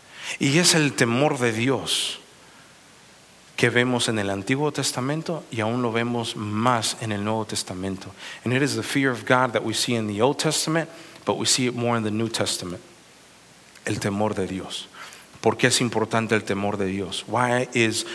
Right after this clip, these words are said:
the fear of God so important? You wanna know why? Ah, ¿quieres saber por qué? Porque entre más conocemos quién es Dios por las Escrituras,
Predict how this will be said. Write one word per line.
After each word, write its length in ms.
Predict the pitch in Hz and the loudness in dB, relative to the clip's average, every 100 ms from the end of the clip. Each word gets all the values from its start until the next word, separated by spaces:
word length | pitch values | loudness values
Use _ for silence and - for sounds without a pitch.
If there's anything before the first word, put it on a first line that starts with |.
| - | -6
the 60 | - | -4
fear 260 | - 104 | -2 -2
of 100 | 98 | 0
God 200 | 101 98 | 0 0
so 180 | - 110 | 0 -2
important? 500 | 101 98 104 - 98 | -2 -2 -2 -2 -6
You 100 | 107 | -2
wanna 180 | 139 143 | 0 0
know 120 | 135 | 0
why? 240 | 135 117 87 131 | 0 0 -2 0
Ah, 120 | 131 | 2
¿quieres 240 | 135 135 | 2 4
saber 200 | 135 131 | 4 2
por 200 | 123 117 | 2 0
qué? 160 | 151 123 - - - | 2 -2 -4 -10 -2
Porque 320 | 120 113 113 | 0 2 0
entre 220 | 107 107 | -2 -2
más 320 | 104 131 143 - | 2 2 2 0
conocemos 520 | 120 113 131 123 - | 0 0 0 0 0
quién 200 | - 117 | 0 -2
es 160 | 98 | -2
Dios 340 | 101 127 113 - | 0 0 0 -4
por 160 | - | -2
las 160 | 101 95 | -2 0
Escrituras, 640 | 98 - 107 147 151 - | -2 -2 -2 0 0 -2